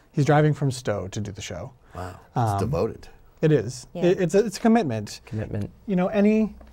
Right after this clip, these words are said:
Speaker 1: any type of theater, whether it's, you know, regional, community, professional, amateur, s-, high school, it's all a giant time commitment.
Speaker 2: Mm.
Speaker 1: And I think a lot of people don't really understand that. I mean, these people are at the theater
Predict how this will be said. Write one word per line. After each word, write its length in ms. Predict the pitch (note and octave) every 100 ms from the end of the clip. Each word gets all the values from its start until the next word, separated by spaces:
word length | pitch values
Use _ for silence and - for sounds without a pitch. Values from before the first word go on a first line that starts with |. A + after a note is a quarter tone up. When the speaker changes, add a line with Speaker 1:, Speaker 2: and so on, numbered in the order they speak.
| -
Speaker 1:
any 280 | A3 A#3+ C4+
type 280 | - E3+ D3
of 140 | B2+
theater, 340 | - A#2+ A#2 A#2+
whether 300 | C3 B2+ C3
it's, 400 | C#3 B2 - - - - - -
you 80 | C3+
know, 220 | A#2+ A2+ A#2+
regional, 420 | C#3+ D#3 C#3 C3
community, 320 | E3 D3+ C3+
professional, 640 | B2+ D3 C3+ C#3 B2 B2 B2 - - - - _ -
amateur, 520 | E3+ C#3+ C3 C3+ B2+ B2+ B2+ -
s-, 160 | - - -
high 140 | D#3+
school, 420 | C#3+ - C3+ B2+ B2+ - - -
it's 140 | D3+
all 280 | - F3 A3+
a 40 | A3
giant 380 | F#3 F3 D3 C#3+
time 240 | C#3 C3
commitment. 560 | B2 F#2+ D#2 F#2+ - -
Speaker 2:
Mm. 200 | E2+ D2 D2 -
Speaker 1:
And 100 | D3
I 140 | D3 C#3
think 220 | D#3+ D#3
a 60 | D3+
lot 180 | C#3+
of 60 | C3+
people 200 | C3 B2
don't 180 | B2 A#2+
really 260 | A#2 A2+
understand 480 | G#2+ G2 - A2+ G#2
that. 160 | G2+ G#2
I 60 |
mean, 140 | A2 A2+
these 140 | A#2
people 300 | A#2 B2 A#2+ A2+ -
are 120 | B2
at 140 | A2 -
the 60 |
theater 500 | - B2 A2+ G#2+ G#2+